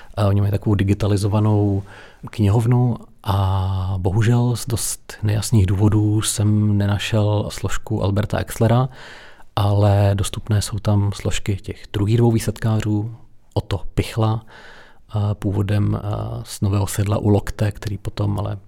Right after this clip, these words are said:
většinu dospělého života strávil v Duchcově a okolí, v severozápadních Čechách, a Ernsta Hoffmana, což byl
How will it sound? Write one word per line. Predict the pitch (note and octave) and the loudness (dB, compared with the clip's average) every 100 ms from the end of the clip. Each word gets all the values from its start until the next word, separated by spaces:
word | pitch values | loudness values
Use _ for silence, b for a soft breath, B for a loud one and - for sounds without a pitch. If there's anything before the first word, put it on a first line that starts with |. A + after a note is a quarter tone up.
| - | -12
většinu | A2 - A2 G#2 - - C#3+ | -8 -6 -4 -4 -6 -12 -12
dospělého | A2 G#2+ - G2+ G2+ | -8 -4 0 2 2
života | G2 G2 - | 0 -2 -4
strávil | - G#2 G2+ G2+ G2 G2 G#2 - | -4 -2 0 0 0 -2 -4 -8
v | A2 G#2+ G#2+ G#2 | -6 -6 -4 -2
Duchcově | G#2 - A#2+ A2 G#2 | -2 2 2 4 4
a | |
okolí, | G#2+ - A2 A#2+ A#2+ B B B B | 2 2 2 2 -2 B B B B
v | - | 0
severozápadních | G#2+ G#2 G#2 A2 G2+ | 2 2 0 2 0
Čechách, | - - A2 A2 | 0 -2 -2 -2
a | |
Ernsta | A2+ G#2 - F2 | -2 -2 0 -2
Hoffmana, | F2 A2+ A2+ A2+ | 0 2 2 2
což | - G2+ | -2 -6
byl | G2+ | -4